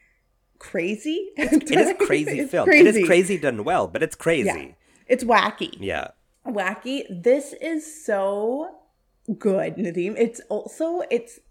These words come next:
Speaker 1: okay, it's a spy film,
Speaker 2: Yeah.
Speaker 1: everybody. It's about a spy. It's so entertaining, but not in the cheap thrill way
Speaker 2: Yeah.
Speaker 1: that spy films can be sometimes.
Speaker 2: Yeah.
Speaker 1: Like, it's not filled with, like,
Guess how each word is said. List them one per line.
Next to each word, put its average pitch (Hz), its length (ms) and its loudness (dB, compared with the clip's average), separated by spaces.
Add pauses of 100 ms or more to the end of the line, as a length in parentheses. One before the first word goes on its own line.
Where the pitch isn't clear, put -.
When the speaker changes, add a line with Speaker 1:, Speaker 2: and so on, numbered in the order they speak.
(120)
Speaker 1:
okay, - 220 -8
it's 208 140 -6
a 226 60 -4
spy 214 380 -2
film, 165 400 -6 (140)
Speaker 2:
Yeah. 196 100 -10
Speaker 1:
everybody. 180 500 -10 (340)
It's - 160 -20
about 220 140 -10
a 277 60 -6
spy. 240 280 -12 (520)
It's 220 320 -2 (560)
so 254 320 -4
entertaining, 247 840 -4
but 214 160 -4
not 180 420 -10
in 269 220 -2
the 240 80 -4 (100)
cheap - 500 -12
thrill 175 380 -4
way 214 200 -2
Speaker 2:
Yeah. 214 100 -4
Speaker 1:
that - 160 -8
spy 160 300 -4
films 180 380 -6
can 190 220 -6
be 160 200 -8
sometimes. 226 560 -8
Speaker 2:
Yeah. 247 100 -2
Speaker 1:
Like, 185 160 -8 (420)
it's 262 180 -2
not 208 420 -6
filled 302 320 -4
with, 247 220 2
like, 180 280 -4